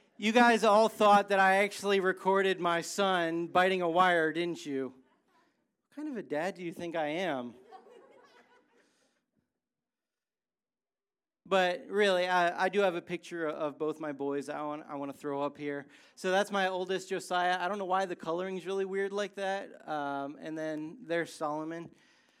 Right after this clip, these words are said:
You know, they always say if you wanna catch somebody's attention, you should use pictures of babies. So I figured by now, if I put it at, towards the end of the message and I put a picture of a baby,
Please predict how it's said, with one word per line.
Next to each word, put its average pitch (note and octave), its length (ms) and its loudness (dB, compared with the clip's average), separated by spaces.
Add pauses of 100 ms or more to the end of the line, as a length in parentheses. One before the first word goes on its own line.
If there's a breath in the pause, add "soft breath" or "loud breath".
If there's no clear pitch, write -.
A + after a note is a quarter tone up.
(540 soft breath)
You F3 100 -6
know, F3 140 0
they E3+ 140 2
always F3 280 0
say D#3 360 -2
if E3 280 -8
you D#3+ 80 -6
wanna D3+ 140 -6
catch D3+ 300 -6
somebody's D3 400 -6
attention, C#3 480 -10
you C#3 100 -8
should C3+ 160 -14
use C3+ 180 -8
pictures C3+ 360 -12
of A#2+ 120 -16
babies. C3 400 -8
So B2+ 280 -6 (100)
I D#3 80 -8
figured F3 260 -2
by E3 140 2
now, D#3+ 240 2
if E3 100 -6
I E3 60 -2
put D#3+ 160 -6
it D#3 80 -2
at, D#3 220 -2
towards D#3 240 -6
the C#3 80 -6
end C#3 120 -4
of D#3 60 -4
the D#3 60 -6
message E3 420 -4
and D3+ 80 -8
I C#3 60 -6
put D3 160 -8
a - 20 -14
picture D#3 300 -6
of C3+ 80 -6
a C3+ 60 -6
baby, C#3+ 320 -6